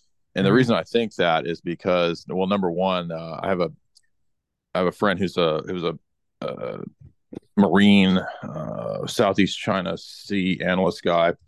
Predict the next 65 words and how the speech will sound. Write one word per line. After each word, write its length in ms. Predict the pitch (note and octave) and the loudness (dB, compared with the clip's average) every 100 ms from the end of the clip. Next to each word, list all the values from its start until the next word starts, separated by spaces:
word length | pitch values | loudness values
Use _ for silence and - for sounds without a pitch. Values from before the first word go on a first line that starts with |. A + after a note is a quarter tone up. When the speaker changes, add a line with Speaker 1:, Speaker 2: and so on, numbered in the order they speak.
| _ _ _ _ _ - | _ _ _ _ _ -6
Speaker 1:
and 80 | A2+ | 2
he 100 | D3 | 4
loves 200 | C#3 G#2+ | 4 0
military 440 | A2 A2+ - E2 | -4 -4 -4 -6
history. 280 | G#2+ - F#2+ | -4 -4 -6
And 80 | G#2+ | -6
he 60 | |
got 160 | A2 G#2+ | -4 -4
me 100 | G2+ | -6
to 80 | F2+ | -8
get 300 | F2+ F#2+ F2 | -6 -6 -4
this, 340 | F2+ - - | -6 -6 -4
uh, 360 | F#2 E2+ E2 D#2 | 0 2 2 0
history, 580 | G#2+ G#2+ G#2+ F#2+ F#2 - | -2 -2 0 0 0 -4
military 340 | G2 G#2+ G#2+ G2 | -2 0 2 2
history 280 | G2+ - | 0 0
of 60 | F2+ | -2
Western 380 | F2+ F2+ F#2+ F2 | 0 -2 -4 -6
world 440 | E2+ F2+ F2 F2 - _ _ _ - | 0 2 2 0 -6 _ _ _ -6
by 160 | F2 | -4
a 20 | F2 | -2
guy 100 | E2+ | -4
named 180 | E2 | -8
Fuller. 540 | - - G2+ E2 C#2+ - - - - _ _ _ _ _ - | -10 -2 -2 0 -6 -12 -20 -20 -20 _ _ _ _ _ -2
And, 280 | F#2+ F#2 F2+ | 2 2 2
uh, 120 | E2+ | 4
he 80 | A2 | 4
was 100 | A2 | 4
telling 160 | C#3 | 2
me 60 | C3 | 2
the 60 | |
background 360 | F#2 G2+ F2+ F2 | 2 0 -2 -6
of 40 | E2+ | -8
this 140 | E2+ | -8
guy, 220 | - E2 | -2 -2
and 100 | E2 | -2
they're 80 | E2+ | -4
like, 120 | E2 | -2
"Oh, 80 | F#2 | 0
yeah." 100 | G2+ | 2
He's 140 | F#2+ F2+ | 0 -2
like, 100 | F2+ | -2
"Oh, 100 | G#2+ | 0
yeah, 160 | G2 | 0
this 160 | G2 - | -2 -4
guy's, 200 | G#2+ G2 | -4 -4
like, 100 | G2 | -8
a 40 | |
famous 400 | - G2+ G2 F#2 | -8 -6 -4 -6
military 320 | G2 F#2+ G2+ F2+ | -8 -6 -4 -6
historian, 360 | - G2+ G2 | -2 0 2
but, 220 | F#2 D#2+ | 0 -4
but 160 | D#2+ F2+ | -8 -12
he's, 120 | F#2 | -12
like, 120 | F2+ F#2 | -12 -10
a 60 | |
Satanist 640 | E2+ G2 F#2+ F#2+ F#2 F2 - | -6 -2 -2 -2 -2 -2 -4
and 80 | F#2 | -4
all 80 | F2+ | -4
this 100 | - | -2
stuff." 160 | F2+ F2 | -2 -2
And 60 | |
I'm 40 | F2 | -4
like, 120 | E2+ | -4
"What? 180 | F2+ | -4